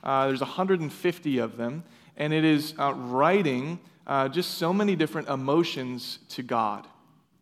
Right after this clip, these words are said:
And one of the things I'm really excited about in, in this study, uh, of the Psalms is there are emotions of, of grief, there are emotions of thanksgiving, there are emotions of praise, there are emotions of worship. It's really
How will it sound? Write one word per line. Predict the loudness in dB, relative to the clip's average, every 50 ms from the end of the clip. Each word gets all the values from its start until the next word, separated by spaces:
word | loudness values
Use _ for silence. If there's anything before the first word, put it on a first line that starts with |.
| _ _ -8 -4
And | 0 2
one | 4 4
of | 6 6
the | 4
things | 4 2 0 0 0
I'm | 0 0
really | 2 4 4 4 4
excited | 2 0 -4 -2 0 2 2 2 0 -2
about | -2 -2 -2 -4 -4 -6 -10 -20 -20 -20 -16 _
in, | -4 -2 0 2 0 0 0
in | -2 -2 0 0
this | 0 -2 -2
study, | -4 -6 0 2 2 4 4 2 0 -2 -2 -2
uh, | -2 -2 0
of | 2 2 2 2 2
the | 0
Psalms | 0 0 0 2 2 2 2 0 -4 -6 -4
is | 0 0 0 0 2
there | 2 2 4 4
are | 4 4 4
emotions | 2 2 2 0 0 0 -2 -2 -4 -4 -4 -6 -10 -16 -20 -20 -20 -12 _ 0
of, | 2 4 4 4 2 -2 -6 -4
of | -2 -2 -2 -2
grief, | 0 2 2 2 2 0 -6 -12 -16 -18 -20 _ _ _ _ _ _ _ _ _ _ _ _ _ _ _ 2
there | 4 6 8
are | 8 8 8
emotions | 8 6 4 4 2 2 0 -4 0 0
of | 0 0 -2 -4 -14 -14
thanksgiving, | -6 -4 -2 -2 -2 -4 -8 -4 2 2 2 4 2 0 -2 -2 0
there | 4 4 6 6
are | 6 4 2
emotions | 2 2 0 0 -2 -2 -6 -8 -6 -4
of | -6 -6 -6 -8 -8
praise, | -2 2 2 4 4 4 4 2 2 0
there | 0 0 2 2
are | 2 2 2 2
emotions | 0 0 0 0 0 0 -2 -6 -6 -6
of | -6 -8 -8 -18 -20 -14 -6
worship. | -2 2 4 4 4 4 4 4 2 2 2 2
It's | -4 -2 2
really | 6 8 8 8 8 8 4 4